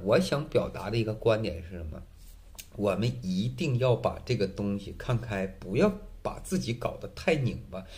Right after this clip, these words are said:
也不要把这个网络弄得乌漆嘛黑，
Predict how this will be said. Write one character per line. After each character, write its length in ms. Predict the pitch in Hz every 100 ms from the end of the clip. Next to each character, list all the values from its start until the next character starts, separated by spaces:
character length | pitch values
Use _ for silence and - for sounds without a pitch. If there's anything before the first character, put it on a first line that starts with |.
| - - -
也 300 | 127 113 92
不 360 | - 104 143
要 180 | 220 208
把 400 | 120 101 92 -
这 100 | -
个 140 | 185 143
网 380 | 117 98 -
络 160 | 107 127
弄 320 | 123 156 139
得 80 | 107
乌 340 | 95 175 190
漆 300 | 190 - 147
嘛 240 | 143 139 127
黑， 300 | 127 113